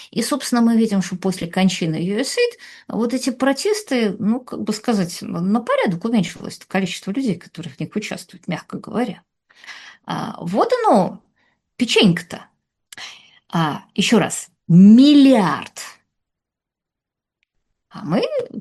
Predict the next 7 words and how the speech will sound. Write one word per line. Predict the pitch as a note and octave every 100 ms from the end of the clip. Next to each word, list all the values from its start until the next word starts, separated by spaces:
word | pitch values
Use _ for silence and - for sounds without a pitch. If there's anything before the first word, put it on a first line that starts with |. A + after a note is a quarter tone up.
| - _
смеялись | - - F3 F#3 A3+ F4 -
над | D#3 - -
путинской | G3 G#3+ F#3+ - D3+
пропагандой. | - D3 - - - - _ _ _ _ _ _ - - - - -
Ну | G#3+ G#4
и, | - A#3
конечно, | A3+ G3 F3+ - D#3+ D#3 G3